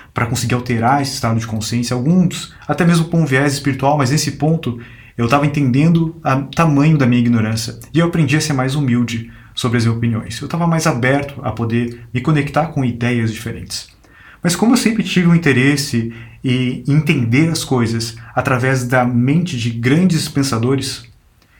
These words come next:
eu também comecei a ler livros, escutar entrevistas de grandes cientistas, de grandes especialistas, que chegaram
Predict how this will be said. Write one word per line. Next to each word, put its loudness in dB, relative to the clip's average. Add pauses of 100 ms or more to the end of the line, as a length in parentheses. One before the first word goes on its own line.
eu -2
também 4
comecei 2
a 0
ler 0
livros, -2
escutar -4
entrevistas -4 (400)
de 2
grandes 6
cientistas, -2
de -4
grandes 0 (140)
especialistas, -2 (480)
que -4
chegaram 2